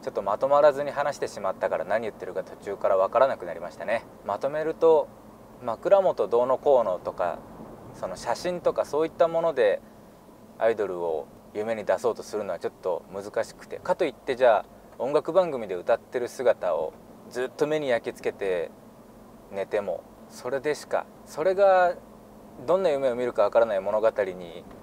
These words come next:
ピッとこうフィットする役柄なのかって言ったらそうでもないでしょうから、なんかメイキング映像とかオフショットとかドキュメンタリーとか、そういうのを追っかけて見る方が出てきやすいのではないでしょうか。夢というのは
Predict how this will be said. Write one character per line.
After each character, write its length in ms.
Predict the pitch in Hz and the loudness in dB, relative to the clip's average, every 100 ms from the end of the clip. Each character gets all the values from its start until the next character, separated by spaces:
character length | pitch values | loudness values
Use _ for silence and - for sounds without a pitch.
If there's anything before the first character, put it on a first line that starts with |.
| - - | -18 -10
ピ 100 | 156 | -10
ッ 60 | |
と 200 | 131 - | -8 -6
こ 140 | - 104 | -2 -2
う 20 | |
フ 100 | 135 | -4
ィ 20 | |
ッ 20 | |
ト 120 | - 117 | -8 -8
す 140 | 117 | -6
る 380 | 107 107 107 107 | -4 -2 -2 0
役 300 | 107 110 127 | -2 -2 2
柄 280 | 123 123 120 | 4 6 4
な 140 | 120 | 2
の 100 | 110 | 0
か 120 | 98 | 0
っ 20 | 90 | -4
て 60 | 98 | -6
言 80 | |
っ 20 | - | 0
た 100 | 110 | 0
ら 80 | |
そ 160 | - 120 | 2 0
う 20 | |
で 60 | 98 | 0
も 120 | 87 | -4
な 120 | 90 | -8
い 40 | 85 | -8
で 60 | |
し 100 | 85 | -10
ょ 40 | 82 | -12
う 40 | |
か 120 | - | -6
ら、 120 | 90 - - - - | -6 -6 -14 -16 -12
な 80 | |
ん 40 | 92 | -8
か 260 | 85 - - - - 104 | -6 -8 -12 -20 -20 -8
メ 160 | 110 | -4
イ 60 | 127 | -4
キ 140 | - | -6
ン 80 | 135 | -2
グ 80 | 127 | 2
映 140 | 127 | 4
像 140 | 110 92 | 4 -2
と 100 | 90 | -6
か 180 | - 92 | -4 -4
オ 60 | |
フ 140 | 92 110 | -4 -4
シ 80 | 123 | -4
ョ 40 | |
ッ 20 | |
ト 140 | - 104 | -4 -8
と 80 | - | -8
か 100 | 85 | -8
ド 140 | 90 | -8
キ 100 | - | -6
ュ 40 | 123 | -6
メ 100 | 127 | -4
ン 60 | |
タ 80 | 104 | -4
リ 100 | 87 | -4
ー 20 | |
と 100 | 87 | -8
か、 140 | - - - | -14 -16 -18
そ 200 | - 110 | -12 -8
う 60 | 113 | -4
い 60 | |
う 100 | 123 | -4
の 180 | 117 92 | -2 -2
を 40 | 90 | -2
追 40 | |
っ 20 | |
か 160 | - 107 | -4 -6
け 100 | 101 | -6
て 120 | 90 | -8
見 140 | 90 | -10
る 100 | 101 | -10
方 220 | 95 101 92 | -6 -4 0
が 260 | 98 104 - - - | 2 2 -2 -20 -14
出 100 | 113 | -10
て 100 | 107 | -10
き 160 | - 117 | -8 -4
や 100 | 113 | -4
す 120 | - | -6
い 40 | |
の 100 | 117 | -8
で 100 | 98 | -6
は 100 | 90 | -6
な 120 | 90 87 | -4 -8
い 60 | |
で 60 | - | -10
し 100 | - | -12
ょ 60 | |
う 40 | 82 | -10
か。 160 | - - - - - | -10 -12 -18 -20 -12
夢 240 | 101 98 | -10 -8
と 120 | 95 | -8
い 100 | 90 | -8
う 40 | 90 | -6
の 120 | 85 | -6
は 180 | 80 | -8